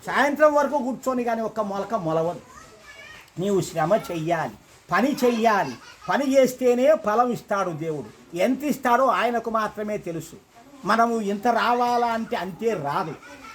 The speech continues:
మనం దరిద్రం బాగలేదనుకో, బాగుంది అనుకో, అప్పుడు పంట వేస్తే వానలు రాకపోవచ్చు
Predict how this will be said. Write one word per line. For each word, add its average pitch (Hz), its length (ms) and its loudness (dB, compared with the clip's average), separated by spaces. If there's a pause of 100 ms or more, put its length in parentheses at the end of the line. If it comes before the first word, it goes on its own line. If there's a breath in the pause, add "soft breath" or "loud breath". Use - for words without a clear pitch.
(540)
మనం 202 200 0
దరిద్రం 240 420 2
బాగలేదనుకో, 233 800 2
బాగుంది 233 480 0
అనుకో, 214 680 0 (360)
అప్పుడు 254 340 0
పంట 226 320 -2
వేస్తే 233 580 2
వానలు 214 400 2
రాకపోవచ్చు 226 920 -2